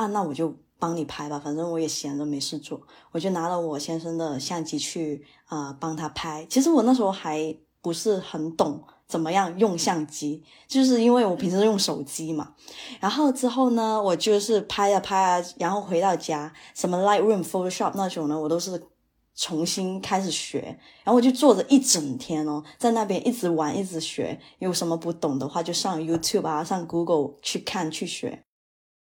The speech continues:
所以我是一边学，一边拍这样子。因为摄影师不只要会拍照，还需要引导和指导客人，也要有一个临场的应变能力。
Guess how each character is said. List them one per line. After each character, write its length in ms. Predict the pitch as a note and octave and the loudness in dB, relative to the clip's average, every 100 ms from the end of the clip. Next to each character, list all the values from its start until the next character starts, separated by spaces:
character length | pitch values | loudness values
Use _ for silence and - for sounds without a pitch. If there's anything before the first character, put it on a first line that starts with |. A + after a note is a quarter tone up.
| _ - | _ -2
所 160 | D4 | 2
以 40 | F#4 | 4
我 160 | G#3+ | 4
是 420 | - C4+ G#3+ - - _ _ _ | 4 4 4 2 -16 _ _ _
一 80 | C#4+ | 4
边 480 | C#4 C4+ B3 B3 B3 | 4 8 8 8 6
学， 400 | B3+ F#3+ D#3+ D#3+ | 4 2 2 2
一 120 | A3+ | 0
边 260 | A3 F#3+ F3+ | 2 2 0
拍 400 | - - E3+ D#3+ | -6 -4 -2 -2
这 100 | D#3 | -2
样 220 | D#3 C#3+ | -4 -4
子。 320 | - - - _ _ _ _ _ _ _ _ | -8 -12 -16 _ _ _ _ _ _ _ _
因 180 | B3+ C4+ | 6 6
为 400 | D4 D4 A#3+ - | 6 2 -2 -4
摄 180 | - D4+ | 0 4
影 120 | A#3+ | 4
师 260 | - - F#3+ | 2 -2 -4
不 220 | - A#3+ | -2 -2
只 500 | A#3 - E3 - - _ - | -2 -6 -6 -10 -14 _ -2
要 380 | G#3 F3 - - | 0 0 -4 -16
会 220 | - A3+ | -2 0
拍 240 | F3 F#3 F3 | 2 0 0
照， 300 | A#3+ - - | 0 -4 -6
还 300 | - F3+ F3 | -10 -6 -6
需 220 | - G3 | -4 -4
要 200 | G#3 - | -2 -2
引 220 | - E3+ | -4 -6
导 380 | F3 F#3 E3 D#3+ - | -4 -4 -6 -8 -12
和 140 | - F3 | -4 -4
指 180 | - | -4
导 160 | F3 F#3+ | -2 -2
客 200 | - A#3+ | -2 -2
人， 340 | G3 D#3+ D#3+ - - - - | 0 -2 -8 -14 -20 -14 -4
也 140 | E3+ | -2
要 180 | F#3 F#3+ | 0 0
有 220 | F3+ D#3+ | -2 -4
一 120 | D3+ | -6
个 340 | D3+ E3+ F3 E3 | -4 -4 -2 -4
临 220 | D#3+ E3+ | -4 -4
场 300 | - E3 D#3+ | -4 -4 -4
的 140 | E3 | -4
应 180 | - G#3+ | 2 2
变 200 | G#3+ G3 | 2 -2
能 220 | F3 E3 | -4 -4
力。 240 | F#3 F#3 | -4 -4